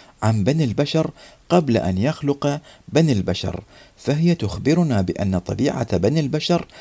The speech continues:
هي جزء من نعمة الله. نقرأ هناك كما هو مكتوب. هذه الآيات هي اقتباس من المزامير وأجزاء أخرى من الكتاب المقدس. إذن فالمعلومة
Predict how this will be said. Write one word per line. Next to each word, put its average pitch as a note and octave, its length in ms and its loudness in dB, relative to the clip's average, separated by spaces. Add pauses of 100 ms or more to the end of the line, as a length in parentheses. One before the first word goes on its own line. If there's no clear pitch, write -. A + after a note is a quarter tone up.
(280)
هي B2 220 2
جزء D#3+ 360 2 (500)
من G2 260 2
نعمة A2+ 280 2 (100)
الله. E2+ 360 -2 (560)
نقرأ C#3 440 0
هناك F#2+ 560 -2 (360)
كما F3+ 280 6
هو D3 220 2
مكتوب. - 400 -2 (840)
هذه C#3+ 380 4
الآيات G2+ 600 0 (160)
هي A#2 120 4
اقتباس A2+ 560 -2
من G2 240 2
المزامير F#2 680 2 (420)
وأجزاء G2+ 760 -2
أخرى C#3+ 280 0
من G2+ 160 0
الكتاب A#2+ 480 -2
المقدس. C#3 760 -2 (420)
إذن F3 220 6
فالمعلومة G#2 720 2